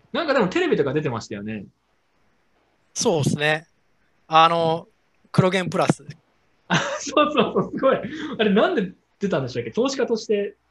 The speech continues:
Speaker 1: 出されたんだ。
Speaker 2: いや、あの、
Speaker 1: はい。
Speaker 2: コインチェックがボックスしたのあるじゃないですか。
Speaker 1: うん。あ、あの後に？
Speaker 2: あれに巻き込まれたじゃないですけど、あれで、なんか、こう、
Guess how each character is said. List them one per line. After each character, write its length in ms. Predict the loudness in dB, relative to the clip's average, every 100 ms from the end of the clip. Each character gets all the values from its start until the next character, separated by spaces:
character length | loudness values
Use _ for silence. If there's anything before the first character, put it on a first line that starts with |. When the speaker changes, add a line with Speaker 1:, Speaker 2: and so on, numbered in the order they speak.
| -10
Speaker 1:
出 80 | -6
さ 220 | -6 -8 -12 _ -8
れ 80 | 0
た 180 | 0
ん 60 | 0
だ。 80 | -12
Speaker 2:
い 40 |
や、 0 | -20 _ -20 _ -4
あ 100 | -2
の、 180 | -2
Speaker 1:
は 60 | -4
い。 20 | -8 -4
Speaker 2:
コ 160 | -2 0
イ 40 |
ン 20 |
チ 100 | -2
ェ 20 |
ッ 40 | -4
ク 120 | 4
が 140 | 4 4
ボ 100 | -6
ッ 20 | -8
ク 120 | 0
ス 120 | 2
し 40 | 2
た 100 | 2
の 100 | 2
あ 80 |
る 60 | 2
じ 60 | -2
ゃ 40 |
な 80 | -2
い 40 |
で 60 | -2
す 100 | -2
か。 260 | -6 -6 -10 _ -6
Speaker 1:
う 80 | -4
ん。 240 | -4 -12 _ -8
あ、 100 | -4
あ 100 | 0
の 80 | 0
後 180 | 0
に？ 140 | -8 -4
Speaker 2:
あ 80 | -2
れ 100 | -2
に 180 | -6 -10 -16 _ _ _ _
巻 280 | -2 -2 0
き 20 |
込 80 | -2
ま 140 | 4 6
れ 100 | 6
た 140 | 4
じ 80 | 4
ゃ 60 |
な 120 | 2 4
い 40 |
で 60 | 2
す 60 |
け 100 | 0
ど、 260 | -4 -4 -10
あ 140 | -4 -4
れ 80 | 0
で、 300 | 2 2 2 -4 -16
な 160 | -8 -8
ん 60 |
か、 80 | -8 -8
こ 280 | -4 -2
う、 40 | -4